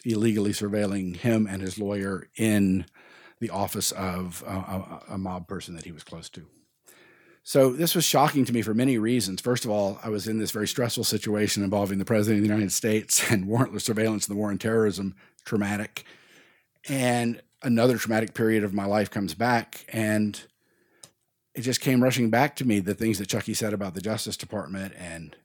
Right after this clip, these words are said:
how they could cut corners and the like. And there I was, knee-deep in a surveillance program that had serious legal problems, and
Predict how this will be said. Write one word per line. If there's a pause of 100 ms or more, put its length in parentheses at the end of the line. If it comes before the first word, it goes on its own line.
(120)
how
they
could
cut
corners
and
the
like. (320)
And
there
I
was,
knee-deep
in
a
surveillance
program (540)
that
had
serious
legal
problems, (380)
and